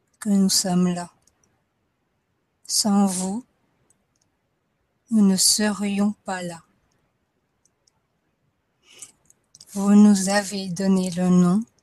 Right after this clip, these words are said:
de démons. Aussi, nous acceptons totalement ce terme. Nous sommes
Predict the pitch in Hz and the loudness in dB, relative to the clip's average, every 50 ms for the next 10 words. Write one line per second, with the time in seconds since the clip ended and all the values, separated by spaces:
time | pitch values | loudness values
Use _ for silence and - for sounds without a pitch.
0 | _ _ _ _ _ _ _ _ _ _ _ _ _ _ _ _ _ _ _ _ | _ _ _ _ _ _ _ _ _ _ _ _ _ _ _ _ _ _ _ _
1 | _ - 196 170 - 202 190 190 170 156 - 196 214 226 233 214 180 170 165 156 | _ -20 -14 -8 -4 -2 -2 -2 -4 -4 -4 -2 0 2 4 4 4 2 0 -4
2 | - _ _ _ _ _ _ _ _ _ _ _ _ _ _ _ _ _ _ _ | -8 _ _ _ _ _ _ _ _ _ _ _ _ _ _ _ _ _ _ _
3 | _ _ _ _ _ _ _ _ _ _ _ _ _ _ _ _ _ _ - 208 | _ _ _ _ _ _ _ _ _ _ _ _ _ _ _ _ _ _ -10 -6
4 | 202 208 - - - - 185 180 170 175 _ _ _ _ _ _ _ _ _ _ | -4 -2 0 0 0 -2 -4 -8 -12 -14 _ _ _ _ _ _ _ _ _ _
5 | _ _ _ _ _ _ _ _ _ _ _ _ _ - - 214 196 196 - 196 | _ _ _ _ _ _ _ _ _ _ _ _ _ -2 -2 0 0 0 -2 -6
6 | 196 190 - - - 202 196 - _ - - 190 185 185 _ - - 240 233 - | -6 -6 -8 -8 -8 -8 -10 -12 _ -10 -4 -4 -4 -4 _ -6 -6 -6 -6 -6
7 | - 214 202 196 190 190 180 180 185 180 - - 196 180 _ - - 180 170 170 | -8 -6 -4 -2 0 0 0 0 0 0 -2 -2 -4 -6 _ -16 -16 -14 -12 -10
8 | 160 160 160 151 156 156 _ _ _ _ _ _ _ _ _ _ _ _ _ _ | -8 -8 -8 -8 -10 -14 _ _ _ _ _ _ _ _ _ _ _ _ _ _
9 | _ _ _ _ _ _ _ _ _ _ _ _ _ _ _ _ _ _ _ _ | _ _ _ _ _ _ _ _ _ _ _ _ _ _ _ _ _ _ _ _
10 | _ _ - 196 180 180 - - - - 196 190 185 180 185 190 214 | _ _ -2 -2 -2 0 0 0 0 0 0 0 2 2 0 0 -2